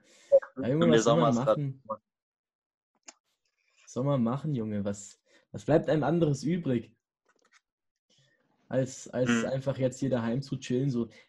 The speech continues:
Speaker 2: ich hab gehört, so die Strafen, wenn du rausgehst, können so bei so dreihundert Euro einfach liegen. Junge, was ist das?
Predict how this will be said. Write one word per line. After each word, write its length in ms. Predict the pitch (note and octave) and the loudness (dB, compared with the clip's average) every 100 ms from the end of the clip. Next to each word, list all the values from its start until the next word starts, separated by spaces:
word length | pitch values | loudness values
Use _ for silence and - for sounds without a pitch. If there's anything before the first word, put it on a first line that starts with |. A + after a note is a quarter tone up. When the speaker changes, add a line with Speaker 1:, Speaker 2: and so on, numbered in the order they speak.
| _ - | _ -18
Speaker 2:
ich 180 | - - | -14 -6
hab 160 | D3 - | -6 2
gehört, 260 | C3+ C#3+ | 4 4
so 120 | C#3+ C3+ | 2 -2
die 100 | A#2 | -2
Strafen, 420 | - B2 D3+ D#3+ | -2 0 2 2
wenn 100 | C#3 | 0
du 80 | B2+ | 2
rausgehst, 480 | C3 C#3+ C#3+ C#3+ - | 2 2 2 -2 0
können 180 | C3+ | -2
so 220 | A#2+ A2+ G#2 | 0 -2 -2
bei 240 | G#2 B2 | -2 -2
so 120 | A2+ | -2
dreihundert 500 | G2+ - C3+ D3+ C3 A2+ | -4 -6 -2 0 0 0
Euro 280 | C3 D3 D3+ | 0 2 2
einfach 280 | D3+ D3+ | 0 -2
liegen. 240 | C#3+ D#3 D#3 | -2 0 0
Junge, 260 | B2 E3+ C#3+ | 0 0 0
was 200 | A#2 - | -2 -8
ist 180 | - | -2
das? 320 | D#3 C#3+ - | 0 0 -4